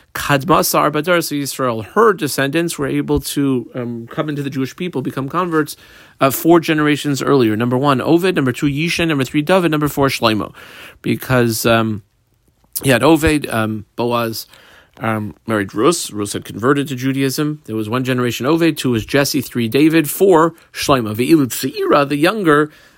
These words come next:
uh, daughter, back in, um, the, uh,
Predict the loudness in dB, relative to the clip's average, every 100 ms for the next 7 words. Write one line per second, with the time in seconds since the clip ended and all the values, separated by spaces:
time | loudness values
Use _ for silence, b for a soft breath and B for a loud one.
0 | -4 -2 0 0 0 0 -2 -2 -8 -8
1 | -4 -2 -4 -6 -6 -4 -2 -2 -6 b
2 | b b _ -6 -2 0 0